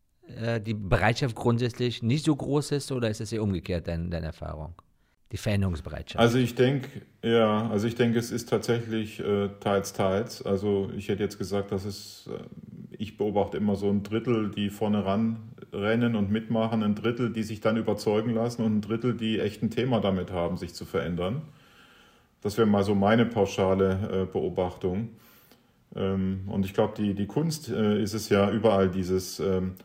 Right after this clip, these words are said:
Speaker 2: transformative Gedankengut oder, oder die ka-, transformative Haltung zu entwickeln. Und das ist sehr, sehr schwer bei Menschen, die sich da schwer tun. Das ist so, ja.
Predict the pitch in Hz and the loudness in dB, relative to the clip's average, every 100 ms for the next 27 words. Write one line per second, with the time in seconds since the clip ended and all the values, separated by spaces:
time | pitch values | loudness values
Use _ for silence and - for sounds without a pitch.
0 | _ - 104 104 107 95 92 - 98 98 | _ 0 0 2 0 0 0 -2 0 2
1 | 92 90 - - - _ - 95 98 101 | 2 -2 -14 -18 -18 _ -10 0 2 4
2 | 107 101 104 98 90 92 90 95 90 - | 2 2 2 2 4 2 2 2 2 0
3 | 104 - - 101 - 104 98 104 90 90 | -10 -12 -2 -2 0 -2 -2 -2 -2 0
4 | 92 110 101 95 - 76 82 90 87 87 | 2 2 0 -2 -2 -6 -4 -4 -4 -4
5 | 82 85 123 123 117 101 92 98 - 101 | -4 -2 -2 -2 0 0 2 0 0 2
6 | 107 98 95 92 92 - 95 90 90 87 | 2 2 0 0 -2 -2 -4 -4 -8 -8
7 | 85 80 98 110 - 71 78 82 101 78 | -10 -4 -4 -4 -8 -8 -8 -8 -8 -8
8 | 65 82 80 - | -8 -10 -10 -10